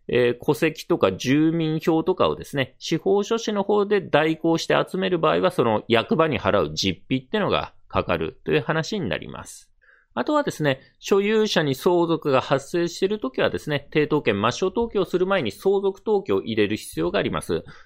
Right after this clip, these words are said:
で、相続登記の費用についてはですね、別の動画とかでですね、お話ししているので、そちらを参考にしていただければと思います。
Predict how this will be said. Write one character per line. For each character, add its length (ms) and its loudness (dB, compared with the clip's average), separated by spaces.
で、 100 2
相 260 -2
続 240 -4
登 160 2
記 80 -8
の 60 -2
費 220 -6
用 160 0
に 100 -4
つ 160 -2
い 80 -2
て 100 -2
は 80 0
で 80 -10
す 120 -8
ね、 200 -2
別 260 0
の 140 -2
動 240 2
画 100 0
と 140 -4
か 100 -2
で 80 -6
で 140 -4
す 120 -14
ね、 300 -2
お 300 -4
話 360 -2
し 40 -10
し 40 -14
て 60 -2
い 40 -6
る 100 -6
の 120 -4
で、 120 -2
そ 180 -4
ち 140 -6
ら 100 6
を 40 2
参 320 -2
考 200 2
に 100 -2
し 80 -10
て 120 0
い 100 -6
た 80 2
だ 140 2
け 120 -4
れ 80 -2
ば 160 -2
と 120 -4
思 160 -6
い 100 -12
ま 160 -12
す。 260 -20